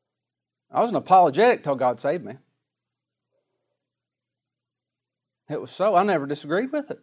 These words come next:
That was, that was truth. It was the truth. And then I found the one that is true.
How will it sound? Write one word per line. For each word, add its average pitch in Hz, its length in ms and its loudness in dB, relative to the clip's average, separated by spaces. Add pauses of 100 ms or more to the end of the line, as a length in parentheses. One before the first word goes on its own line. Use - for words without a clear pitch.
That 180 160 -2
was, 131 220 -12 (140)
that 147 140 -2
was - 140 -14
truth. 302 480 -4 (1120)
It 170 60 -12
was 151 100 -10
the 165 80 -8
truth. 294 560 -4 (500)
And 123 60 -10
then 135 80 -6
I 135 100 -2
found 143 320 -4
the 127 40 -6
one 135 260 -6
that 123 160 -8
is 127 260 -10
true. 101 320 -18